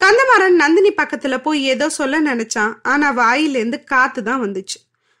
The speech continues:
அதுக்குள்ள சின்னவர் நம்பிய பார்த்து, 'வைஷ்ணவனே, நீ எப்படி இங்க வந்த? எதுக்கு வந்தன்னு?' கேட்டார். அதுக்கு அவன், 'தளபதி யாரை தேடிக்கிட்டு நீங்க வந்தீங்களோ,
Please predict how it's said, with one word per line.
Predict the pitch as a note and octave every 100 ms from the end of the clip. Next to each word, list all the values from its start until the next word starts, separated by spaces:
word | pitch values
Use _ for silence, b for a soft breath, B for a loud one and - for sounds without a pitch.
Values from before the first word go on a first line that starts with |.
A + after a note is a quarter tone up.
| -
அதுக்குள்ள | B3 B3+ C4+ B3+ A#3 - -
சின்னவர் | E4 D#4 F4 B3+ A#3 -
நம்பிய | C4 C#4+ F4+ F4
பார்த்து, | C4+ G#3+ A#3
'வைஷ்ணவனே, | A#3+ B3+ B3+ G4 D#4+ A#3 G#3 B B B
நீ | E4 A#4 B4+
எப்படி | B4 B4+
இங்க | A#4 G4
வந்த? | F4 E4 D#4+ D#4+ D#4 _
எதுக்கு | C4+ D#4 G4+ F#4 C#4+
வந்தன்னு?' | A3+ A3+ C#4+
கேட்டார். | D4 G#3+ G3+ G#3 - _ _ _
அதுக்கு | A#3+ C4 B3+
அவன், | A#3+ G#3+ A3+ C4 B B B
'தளபதி | - D4 G4+ A#4 G4+
யாரை | B3+ C4 G4 G4+
தேடிக்கிட்டு | D4+ D#4 D#4+ B3 E4+ E4+
நீங்க | C4+ C#4 C4
வந்தீங்களோ, | C4 C#4+ F#4 D4+ A#3+ A#3